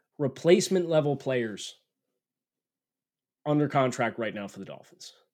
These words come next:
Now, there's some incomplete evaluations. There's practice squad developmental types that are, are not big-time investments.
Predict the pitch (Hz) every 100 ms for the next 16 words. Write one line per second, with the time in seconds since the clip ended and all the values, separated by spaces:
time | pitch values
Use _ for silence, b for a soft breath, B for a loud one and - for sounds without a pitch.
0 | _ 117 127 127 131 170 170 156 175 156
1 | 151 139 135 131 131 123 - 107 98 -
2 | _ _ - 160 156 175 160 147 139 139
3 | 131 127 120 120 117 - 113 104 104 95
4 | 113 120 135 139 139 131 127 120 117 -
5 | 117